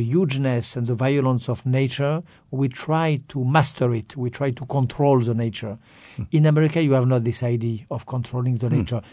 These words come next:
Speaker 1: You respect it much than you control, and you just push it a little further. Maybe
Speaker 2: Huh.
Speaker 1: because there is a lot of space, maybe,
Speaker 2: Uh-huh.
Speaker 1: but maybe because you are, you have a more, uh, superstitious, magical, loving relationship to your nature.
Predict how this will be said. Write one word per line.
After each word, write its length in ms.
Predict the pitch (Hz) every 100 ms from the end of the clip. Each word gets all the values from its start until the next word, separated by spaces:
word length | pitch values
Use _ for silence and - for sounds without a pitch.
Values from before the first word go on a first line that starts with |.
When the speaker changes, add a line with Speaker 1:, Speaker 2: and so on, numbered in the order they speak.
| _
Speaker 1:
You 160 | 131 131
respect 500 | 143 - 135 127 135
it 240 | 120 - -
much 380 | 120 131 127 -
than 160 | 117
you 100 | 113
control, 540 | 107 120 110 135 151 165
and 180 | - 131
you 100 | 139
just 260 | 127 170 - _ _ _
push 320 | - 240 -
it 240 | 175 156 - _ _
a 80 | 156
little 260 | 143 127 123
further. 440 | - 113 107 95 - - - - -
Maybe 260 | 165 208
Speaker 2:
Huh. 40 | 185
Speaker 1:
because 300 | 170 170 139
there 140 | 135
is 100 | 127
a 60 | 123
lot 160 | 127
of 100 | 127
space, 540 | - - 143 214 220 -
maybe, 360 | 127 117 131 220
Speaker 2:
Uh-huh. 300 | - - -
Speaker 1:
but 160 | 151 170
maybe 300 | 214 208 214
because 420 | 180 - 180 147
you 160 | 156 156
are, 320 | 151 147 143
you 180 | 147 151
have 140 | 147
a 80 | 139
more, 580 | 143 156 180 160 147 - -
uh, 240 | 147 131
superstitious, 880 | 123 - 139 131 - 127 - 123 131
magical, 600 | - 135 117 120 123 120 131
loving 540 | 139 170 151 147 139
relationship 600 | 120 123 120 - 110 123
to 100 | 120
your 160 | 123 117
nature. 440 | 123 123 147 160